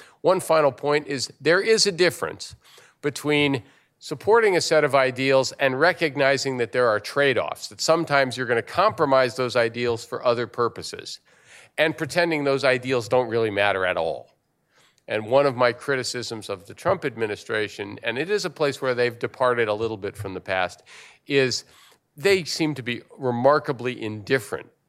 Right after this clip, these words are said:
to most of those concerns, except as a club to beat adversaries over the head with, um, but nothing in their rhetoric, nothing in their conduct suggests these are really important. Uh, so th-,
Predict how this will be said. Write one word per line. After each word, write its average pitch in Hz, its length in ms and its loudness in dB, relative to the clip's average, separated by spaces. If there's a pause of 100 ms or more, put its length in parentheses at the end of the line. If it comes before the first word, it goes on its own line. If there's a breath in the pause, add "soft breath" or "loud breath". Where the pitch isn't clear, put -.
(200)
to - 80 -12
most 107 340 -2
of 95 120 -10
those 95 360 -4
concerns, 113 520 -2
except - 480 -2
as 117 120 -2
a 120 60 -4
club 147 400 0
to 131 80 -6
beat 123 360 -6 (420)
adversaries 117 680 -2
over 104 220 -4
the 98 100 -4
head 110 240 -4
with, 95 400 -4 (360 loud breath)
um, 110 360 0
but 123 200 -2
nothing 147 400 0
in 120 120 0
their 113 160 2
rhetoric, 107 540 0
nothing 117 300 -2
in 104 100 0
their 98 140 0
conduct 110 500 -2
suggests 104 480 -6
these 101 180 -10
are 92 80 -10
really 98 240 -8
important. 95 600 -6 (360 loud breath)
Uh, 117 140 -6
so 123 280 0
th-, 120 140 -4